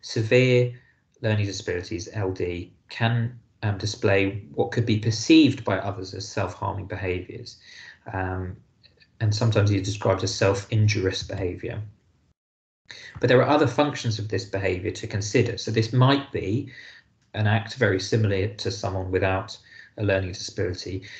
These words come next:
but quite commonly, um, they are about, uh, sensory stimulation, so to compensate for feeling over or understimulated. Um, and so young people who might hit or bite themselves,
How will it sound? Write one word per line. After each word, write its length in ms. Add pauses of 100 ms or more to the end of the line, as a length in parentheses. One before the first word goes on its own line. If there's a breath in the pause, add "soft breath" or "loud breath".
(140 loud breath)
but 140
quite 260
commonly, 760
um, 240
they 160
are 100
about, 480 (200)
uh, 100
sensory 760 (300 soft breath)
stimulation, 1000 (420 loud breath)
so 360
to 120
compensate 840
for 460 (140)
feeling 380
over 360
or 260
understimulated. 1160 (580 loud breath)
Um, 380 (720)
and 160
so 160
young 320
people 300
who 160
might 440 (280)
hit 360
or 160
bite 280
themselves, 720